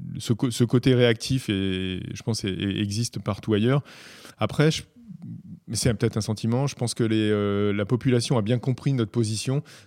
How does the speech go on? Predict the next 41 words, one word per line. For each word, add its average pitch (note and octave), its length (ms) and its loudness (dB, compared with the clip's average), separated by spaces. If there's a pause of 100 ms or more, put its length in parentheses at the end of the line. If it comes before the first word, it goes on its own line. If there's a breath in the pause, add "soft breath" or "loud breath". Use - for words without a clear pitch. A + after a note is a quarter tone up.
Notre G#2+ 100 -4
position, B2+ 300 0
c'est G#2+ 160 -4
d'être G2 240 -4
neutre, A2+ 400 -2
d'essayer G#2 440 0
de, G#2 140 0
d'éclairer, G#2+ 640 0 (300 loud breath)
de A2 80 -2
pas A2 160 0
prendre B2 200 0
position, A2+ 560 0 (160)
euh, G2 680 -2
d'être G2 260 -2
assez A#2 180 0
indépendant, A#2 560 2 (360 loud breath)
euh, G2 760 0
de A2+ 140 2
décrypter B2+ 880 2
et G#2+ 60 0
qui, C3 640 2
euh, A2 280 4
a G#2+ 80 4
donné A#2+ 300 2
une C3+ 100 2
certaine A2+ 340 0
confiance. A2+ 540 -2 (420 loud breath)
Et, G2 400 -2
et G#2+ 60 -2
que - 60 -12
finalement, A#2 260 2
cette B2 160 0
confiance, B2+ 460 -2
on G#2+ 100 0
en G2+ 100 -2
tire A#2+ 220 -6
quand A2+ 100 -4
même G#2+ 140 -2
quelques, G2+ 540 -2
quelques A2 240 -4
bénéfices G#2 640 -2